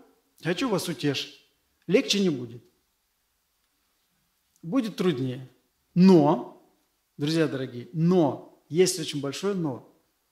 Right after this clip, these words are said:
С нами Бог. Бог, который вершит, создал эту землю, вершит судьбы.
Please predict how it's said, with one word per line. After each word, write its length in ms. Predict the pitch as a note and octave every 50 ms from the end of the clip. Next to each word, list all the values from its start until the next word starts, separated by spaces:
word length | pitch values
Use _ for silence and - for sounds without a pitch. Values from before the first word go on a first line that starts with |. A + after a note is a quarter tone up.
| _ _ _ _ _ _ _
С 100 | - -
нами 320 | D#3 D#3+ F3+ G#3 A#3 A#3 G#3+
Бог. 400 | E3+ D3+ C#3 A#2 G#2+ - - - _ _ _ _ _ _ _ _ _ _ _ _ _ _ _ _ _
Бог, 260 | C#3+ C#3+ F#3+ B3 -
который 400 | - F#3 F3 - E3+ D#3+ D#3+ D#3
вершит, 460 | C#3+ C#3+ D#3 D#3 - - - A#3 B3+ - - - _ _ _ _ _
создал 540 | - - - E3+ E3+ D3+ D3 E3 D3+ C#3+ C#3
эту 160 | - - D3
землю, 440 | C#3 D3 F3+ G#3 G#3+ E3 B2+ A#2+ - - - _ _ _ _
вершит 840 | C#3+ C#3 D3 E3+ E3+ - - - - G3+ G3 - - - - -
судьбы. 560 | - - - - A3+ A#3+ F#3 D3+ B2+ B2 A#2